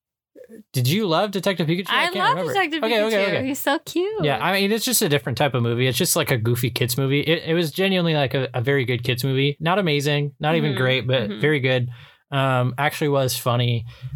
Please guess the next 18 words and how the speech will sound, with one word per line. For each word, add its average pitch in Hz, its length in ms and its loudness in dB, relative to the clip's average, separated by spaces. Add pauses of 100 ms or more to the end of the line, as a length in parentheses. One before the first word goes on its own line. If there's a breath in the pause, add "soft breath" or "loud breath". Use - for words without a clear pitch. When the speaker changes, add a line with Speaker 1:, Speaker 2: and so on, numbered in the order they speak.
(120)
Speaker 1:
Uh, 107 560 0 (800)
th-, - 160 -2
if 131 160 -2
they 135 120 2
made 123 180 2
a 120 60 2
second 170 360 0
one, 160 320 0
I'd 131 180 0
see 123 220 2
it 117 120 0
with 113 260 0
my 113 240 2
nephews 104 380 0
and 104 100 0
nieces 101 500 -2
or 110 80 -2
whatever. 107 380 -2